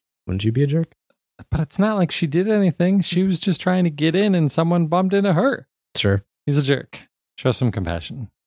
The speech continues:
Speaker 1: There is also a guy in there selling t-shirts. And you know how expensive t-shirts are at a concert type of thing like this.
Speaker 2: Apparently twenty dollars
Speaker 1: Twenty dollars.
Speaker 2: piece.
Speaker 1: That seems reasonable to me, really. That seems like a
Speaker 2: <laughs> Right.
Speaker 1: good deal for a concert, sure. But Chloe's like,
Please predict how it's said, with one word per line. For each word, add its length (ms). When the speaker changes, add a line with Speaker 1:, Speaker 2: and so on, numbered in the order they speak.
Speaker 1:
There 180
is 200
also 340
a 40
guy 240
in 140
there 160
selling 360
t-shirts. 680
And 380
you 100
know 80
how 200
expensive 440
t-shirts 380
are 300
at 80
a 40
concert 420
type 160
of 60
thing 180
like 180
this. 400
Speaker 2:
Apparently 380
twenty 260
dollars 280
Speaker 1:
Twenty 200
dollars. 320
Speaker 2:
piece. 120
Speaker 1:
That 120
seems 280
reasonable 480
to 140
me, 220
really. 320
That 160
seems 200
like 200
a 20
Speaker 2:
<laughs> 0
Right. 120
Speaker 1:
good 80
deal 180
for 140
a 80
concert, 360
sure. 240
But 240
Chloe's 380
like, 360